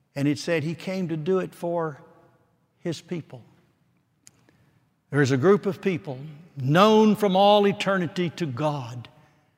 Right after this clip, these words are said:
not known to us. There's a people, a definite number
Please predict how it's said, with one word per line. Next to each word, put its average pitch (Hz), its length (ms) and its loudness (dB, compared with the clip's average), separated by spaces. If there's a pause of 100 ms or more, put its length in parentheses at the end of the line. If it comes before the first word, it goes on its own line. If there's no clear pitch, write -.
(100)
not 214 400 0
known 220 400 -2
to 208 200 -4
us. - 480 -12 (1120)
There's 127 180 -4
a 151 60 0
people, 175 400 -4 (1200)
a 143 60 -6
definite 190 640 0
number 143 500 -6